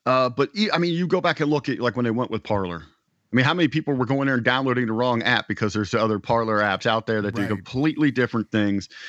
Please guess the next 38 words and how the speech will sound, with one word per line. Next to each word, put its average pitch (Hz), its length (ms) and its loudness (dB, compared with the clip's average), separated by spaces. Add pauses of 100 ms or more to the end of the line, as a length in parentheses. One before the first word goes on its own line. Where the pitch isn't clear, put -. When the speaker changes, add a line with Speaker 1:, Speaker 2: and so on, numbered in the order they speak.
(140)
Speaker 1:
The 117 80 2
markability 135 500 2
with 127 120 2
it. 139 100 0
I, 135 180 2
I 127 120 2
type 151 280 0
in 139 220 2 (420)
Gettr 139 540 0
here, 113 460 -2 (420)
G 120 80 -6
E 120 240 -2
T 127 220 -2
T 113 500 0 (580)
R. 120 520 2 (1700)
It, - 100 -8 (180)
it, 123 200 0
it 113 160 2
barely 131 240 2
even 117 160 0
wants 117 200 -2
to 107 100 0
recognize 104 520 0
the 90 80 -6
thing. 98 220 0
Yeah, 117 160 2
all 101 60 0
right. 98 140 -2
So, 117 140 0
yeah, 110 220 2
G 110 240 -4
E 117 240 -2
T 113 180 -2
T 107 220 -2
R, 98 180 0
the 98 120 0
official 110 360 0
site. 98 300 0